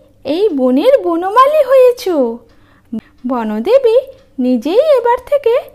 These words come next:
তোমার খাবার দেবেন।" বুড়ো কাঠুরে আহ্লাদে আটখানা হয়ে কাঠঠোকরার ঝুঁটিতে ডানাতে হাত বুলিয়ে আদর করে বললে, "যাক,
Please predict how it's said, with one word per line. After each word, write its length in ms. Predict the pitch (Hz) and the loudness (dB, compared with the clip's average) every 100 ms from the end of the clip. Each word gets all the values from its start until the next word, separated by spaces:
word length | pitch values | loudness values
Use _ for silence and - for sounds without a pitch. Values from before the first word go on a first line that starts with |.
| _ _ - | _ _ -10
তোমার 280 | 415 480 508 | -4 -4 -4
খাবার 420 | - 415 415 523 523 | -8 -6 -2 0 2
দেবেন।" 560 | 523 466 415 349 311 311 _ _ _ _ _ _ _ _ _ _ _ _ 202 | 2 2 -2 -4 -8 -12 _ _ _ _ _ _ _ _ _ _ _ _ -12
বুড়ো 420 | 208 190 214 349 | -8 -6 -6 -6
কাঠুরে 720 | - - - 349 415 359 480 - - _ | -8 -16 -6 -2 -2 -2 -4 -8 -18 _
আহ্লাদে 680 | - 208 247 320 415 466 508 | -10 -6 -4 -2 -2 -4 -4
আটখানা 680 | 508 - 277 - - 508 523 | -4 -4 -8 -12 -4 0 0
হয়ে 280 | 453 554 659 - - _ - | 2 0 0 -12 -20 _ -12
কাঠঠোকরার 760 | 196 202 - - 381 427 494 453 | -8 -8 -10 -6 -2 0 -2 -4
ঝুঁটিতে 840 | - 240 233 - 240 - 349 427 494 | -6 -6 -6 -8 -10 -6 -6 -4 -4
ডানাতে 760 | 254 240 214 220 285 277 494 571 | -4 -2 -2 -4 -4 -2 -2 -2
হাত 340 | - 247 247 247 | -4 -2 0 -2
বুলিয়ে 640 | 285 349 415 466 523 571 554 | -6 -8 -4 -4 0 2 2
আদর 440 | 277 226 240 269 | 0 0 -2 -4
করে 400 | 294 370 440 587 - _ _ - | -6 -4 -2 -4 -8 _ _ -8
বললে, 580 | 262 302 330 277 220 233 - _ _ _ _ _ _ _ _ - 320 | -2 0 2 0 -2 -6 -12 _ _ _ _ _ _ _ _ -20 -8
"যাক, 400 | 349 339 339 | -4 -4 -6